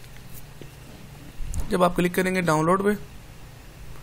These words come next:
तो ये आपको redirect कर देगा download के page के ऊपर। ये देखें, download शुरू हो चुका है।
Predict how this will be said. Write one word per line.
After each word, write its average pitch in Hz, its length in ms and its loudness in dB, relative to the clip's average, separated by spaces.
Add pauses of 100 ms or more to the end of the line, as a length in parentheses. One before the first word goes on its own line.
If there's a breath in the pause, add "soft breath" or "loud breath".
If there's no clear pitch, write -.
(420 loud breath)
तो 202 60 -4
ये 180 160 4
आपको 180 500 6
redirect 175 440 2
कर 170 120 2
देगा 170 220 2
download 151 400 0
के 160 100 -6
page 151 240 -2
के - 140 -6
ऊपर। 156 200 -6 (3250)
ये 175 120 2
देखें, 165 200 2
download 156 280 2
शुरू 156 220 -2
हो 151 100 2
चुका 151 240 -6
है। - 60 -8